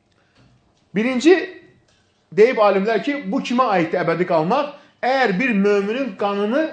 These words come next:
onu öldürməyi halal görərsə. İmam Əhməd rahimehullah buna çox gözəl rəddi var. Deyir ki, hətta möminin öldürməyi halal görərsə, öldürməsə belə dindən çıxar insan. Bunun bununla əlaqəsi yoxdur.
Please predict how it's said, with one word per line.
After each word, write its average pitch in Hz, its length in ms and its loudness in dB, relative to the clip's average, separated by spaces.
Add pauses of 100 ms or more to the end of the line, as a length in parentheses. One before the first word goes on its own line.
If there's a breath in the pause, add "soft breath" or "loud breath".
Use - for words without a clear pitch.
(440)
onu 233 280 0
öldürməyi 202 420 0
halal 202 320 4
görərsə. 147 480 0 (880)
İmam 180 280 0
Əhməd 196 260 -4
rahimehullah 175 480 -2
buna 202 160 0
çox 202 220 -4
gözəl 165 260 0
rəddi 156 300 0
var. - 220 0 (400 soft breath)
Deyir 185 240 4
ki, 180 140 0 (720)
hətta 208 380 2
möminin 175 560 -4 (120)
öldürməyi 165 600 -2 (100)
halal 175 420 0
görərsə, 143 600 0 (380 soft breath)
öldürməsə 214 640 6
belə 104 200 -4
dindən 92 280 -10
çıxar 82 280 -14
insan. 78 260 -20 (340)
Bunun 175 180 -2
bununla 175 260 -2
əlaqəsi 139 340 -4
yoxdur. - 300 -12